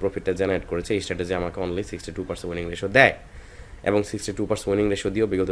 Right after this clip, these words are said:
তিন দিনে আমি নয় হাজার পাঁচশো পঁয়ত্রিশ ডলারের মতো অ্যাকাউন্ট থেকে প্রফিট অ্যাচিভ করতে পেরেছি। এবং আমরা যদি একটা কাজ করি বন্ধুরা, আমরা একটু জুম ইন করছি, জুম ইন করে আমি এখানে কাস্টম পিরিয়ডে ক্লিক করছি। ক্লিক করে আমরা যদি এই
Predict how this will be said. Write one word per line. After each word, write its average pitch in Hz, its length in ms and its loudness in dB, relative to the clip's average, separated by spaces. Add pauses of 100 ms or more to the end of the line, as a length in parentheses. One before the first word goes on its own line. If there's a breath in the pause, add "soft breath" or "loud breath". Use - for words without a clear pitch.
(120)
তিন 95 180 2
দিনে 98 160 2 (220)
আমি 87 160 -2
নয় 85 140 -2
হাজার 82 200 -8
পাঁচশো 85 260 -4 (160)
পঁয়ত্রিশ 87 300 -6 (100)
ডলারের 82 300 -6
মতো 85 200 -12
অ্যাকাউন্ট 82 280 -10
থেকে 80 180 -12
প্রফিট 78 240 -10
অ্যাচিভ - 240 -14
করতে - 200 -10
পেরেছি। 113 300 4 (760 loud breath)
এবং 95 200 4
আমরা 95 180 6
যদি 95 140 0
একটা - 180 -10
কাজ 95 160 -4
করি 101 180 4
বন্ধুরা, 85 260 -4
আমরা 82 160 -4 (160)
একটু - 240 -10 (200)
জুম 90 220 -2
ইন 85 160 -4
করছি, 80 300 -2 (640)
জুম 87 180 0
ইন 90 160 0
করে 87 220 0
আমি 87 120 0 (180)
এখানে 85 180 -8 (120)
কাস্টম 90 280 -4
পিরিয়ডে 85 260 -2
ক্লিক 85 220 -6
করছি। 85 240 -2 (760 loud breath)
ক্লিক 135 280 4
করে 85 200 4
আমরা 87 180 0
যদি 92 200 -2
এই 107 60 2